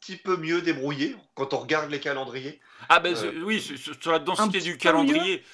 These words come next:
Speaker 2: mais, euh, après, euh, ils ont, <laughs> ils ont juste oublié de mettre des parapluies au-dessus des circuits, quoi.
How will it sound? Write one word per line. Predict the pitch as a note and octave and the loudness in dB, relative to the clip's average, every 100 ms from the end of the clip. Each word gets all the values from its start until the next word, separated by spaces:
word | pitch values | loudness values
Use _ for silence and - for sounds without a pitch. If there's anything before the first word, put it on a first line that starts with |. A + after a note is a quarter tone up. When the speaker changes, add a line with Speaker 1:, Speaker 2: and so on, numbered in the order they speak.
| - _ | -20 _
Speaker 2:
mais, | B2+ D3 | -2 2
euh, | C#3+ C#3 C#3 C3+ | 4 4 4 4
après, | C#3 - F3 | 4 4 2
euh, | E3 C#3+ C#3 C3 B2+ B2+ - _ | 4 2 2 0 -2 -6 -14 _
ils | C#3 A#2 - | -8 -8 -6
ont, | G3+ - - - - | -6 -6 -14 -20 -20
<laughs> | - - - A#2+ | -20 -20 -20 -10
ils | F3 F3 | -4 -4
ont | D#3+ | -4
juste | F#3 - | -6 -8
oublié | F#3+ D#3+ F3 | -10 -4 -2
de | F3+ | 0
mettre | E3 | -2
des | C3 D#3 | -4 -2
parapluies | D#3+ D#3 D#3 D#3+ | 4 4 4 0
au-dessus | D#3 D3+ | -8 -6
des | C3 | -8
circuits, | C#3 - C3 | -8 -8 -8
quoi. | - | -10